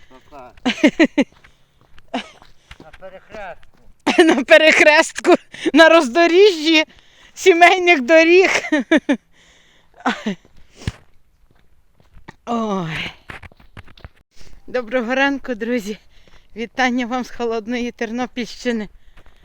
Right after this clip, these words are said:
Speaker 2: Тернопільщина замерзає по чуть-чуть.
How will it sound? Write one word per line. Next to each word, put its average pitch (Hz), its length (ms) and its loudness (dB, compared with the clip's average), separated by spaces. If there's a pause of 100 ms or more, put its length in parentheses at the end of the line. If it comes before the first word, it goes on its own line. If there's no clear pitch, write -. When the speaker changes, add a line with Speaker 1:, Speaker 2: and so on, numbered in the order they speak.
(580)
Speaker 2:
Тернопільщина 302 880 -8
замерзає 269 720 -6
по 311 220 -8
чуть-чуть. - 760 -12